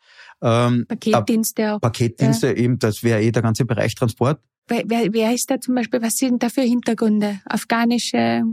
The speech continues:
Speaker 1: Afghan-,
Speaker 2: tschetschenische?
Speaker 1: afghanische, Sri Lankesen, äh, Tschetschenen, der ganze Balkanbereich. Ähm, also da grundsätzlich ist heute im Kampfsport und bei M M A eigentlich fast alles zu finden an Nationen. Und da muss man natürlich jetzt sagen,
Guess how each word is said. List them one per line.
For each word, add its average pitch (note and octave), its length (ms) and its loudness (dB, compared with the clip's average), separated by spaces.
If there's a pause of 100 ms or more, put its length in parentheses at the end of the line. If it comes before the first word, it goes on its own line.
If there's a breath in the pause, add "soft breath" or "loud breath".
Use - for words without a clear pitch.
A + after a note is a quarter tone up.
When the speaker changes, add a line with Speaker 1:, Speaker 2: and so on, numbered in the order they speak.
(140)
Speaker 1:
Afghan-, A2 380 2
Speaker 2:
tschetschenische? A#2 320 0
Speaker 1:
afghanische, A2+ 840 0
Sri A#2+ 180 -2
Lankesen, A2 880 2 (140)
äh, - 460 -2
Tschetschenen, A2+ 840 2
der G#2+ 120 2
ganze G#2 260 0
Balkanbereich. G#2+ 1000 0 (440 soft breath)
Ähm, A2+ 580 2 (280)
also B2+ 160 2
da A#2 160 0
grundsätzlich B2+ 560 2
ist B2 160 -2
heute G#2 280 0
im B2+ 140 2
Kampfsport A#2 600 0
und B2 140 0
bei C#3 100 -2
M A#2 260 2
M - 20 2
A A2 280 2 (100)
eigentlich G#2+ 540 0 (640)
fast - 280 -2
alles G#2+ 260 0
zu - 80 -2
finden G2+ 640 -4
an A2+ 160 0
Nationen. A2 580 0 (840 loud breath)
Und C3+ 180 0
da A#2 100 2
muss B2+ 280 0
man C3+ 140 4
natürlich A#2+ 280 0
jetzt A#2 200 -2
sagen, B2 520 0